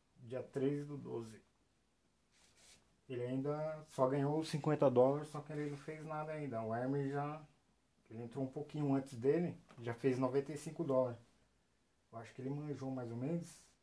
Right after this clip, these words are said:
porque só entrar aqui, ó, no convite aqui, ó. Tá muito longe esse tripé aqui. Entra aqui no convite, centro de convite. Vamos abrir aqui. Aqui tá o convite, ó.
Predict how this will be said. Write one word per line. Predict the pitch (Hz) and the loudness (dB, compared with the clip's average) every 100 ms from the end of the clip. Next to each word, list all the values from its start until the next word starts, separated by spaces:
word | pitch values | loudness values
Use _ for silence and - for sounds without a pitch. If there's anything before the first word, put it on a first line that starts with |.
| _ _ | _ _
porque | 127 123 127 | -12 -6 -4
só | 147 | 0
entrar | 160 165 160 | 0 2 0
aqui, | - 165 | 2 0
ó, | 156 | 2
no | 143 135 | 2 2
convite | 147 123 139 160 135 | 2 4 4 2 0
aqui, | 131 180 | 2 4
ó. | 185 - - _ _ _ _ _ _ - _ _ _ _ _ _ | 2 -2 -12 _ _ _ _ _ _ -20 _ _ _ _ _ _
Tá | 104 | -14
muito | 98 107 - 147 | -12 -16 -12 -10
longe | 85 87 101 - - - - - _ _ _ _ _ - _ - _ 120 | -10 -12 -14 -16 -20 -20 -20 -20 _ _ _ _ _ -20 _ -20 _ -18
esse | - | -14
tripé | - 113 - 110 | -6 -4 -4 -6
aqui. | 101 - 110 - - - _ _ _ _ _ | -6 -8 -10 -12 -20 -20 _ _ _ _ _
Entra | 123 131 135 | -8 -4 -2
aqui | 147 | 2
no | 143 | 4
convite, | 143 151 147 165 202 - 190 - | 6 4 4 2 2 -2 -8 -8
centro | - - 151 147 151 | -2 4 6 6 2
de | 151 | 4
convite. | 165 151 160 190 - 185 170 - _ _ _ - 117 | 6 8 6 4 -2 -10 -10 -14 _ _ _ -20 -16
Vamos | 117 | -14
abrir | 110 107 | -10 -8
aqui. | 101 - - - - - _ _ _ _ _ _ _ _ _ - - - _ _ _ _ _ _ _ _ _ - | -8 -10 -14 -18 -20 -20 _ _ _ _ _ _ _ _ _ -12 -12 -14 _ _ _ _ _ _ _ _ _ -10
Aqui | 143 143 151 | -10 -4 -4
tá | 151 170 | 0 0
o | |
convite, | 185 175 170 | 0 -2 0
ó. | - | -2